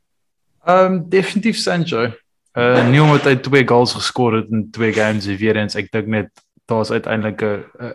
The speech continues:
'n coach wat 'n speler soos hy kan benut. As jy kyk hoe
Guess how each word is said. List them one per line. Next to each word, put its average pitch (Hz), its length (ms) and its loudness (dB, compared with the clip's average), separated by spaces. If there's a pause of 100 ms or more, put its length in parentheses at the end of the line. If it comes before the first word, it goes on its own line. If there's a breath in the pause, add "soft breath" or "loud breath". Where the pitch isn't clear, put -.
(140)
'n - 80 -8
coach - 580 -2
wat 113 240 -4
'n - 40 -8
speler 110 340 -2
soos 104 200 -4
hy 101 80 0
kan 104 220 -4
benut. 101 380 -4
As 107 120 -8
jy 110 100 -8
kyk 113 240 -2
hoe 104 240 -2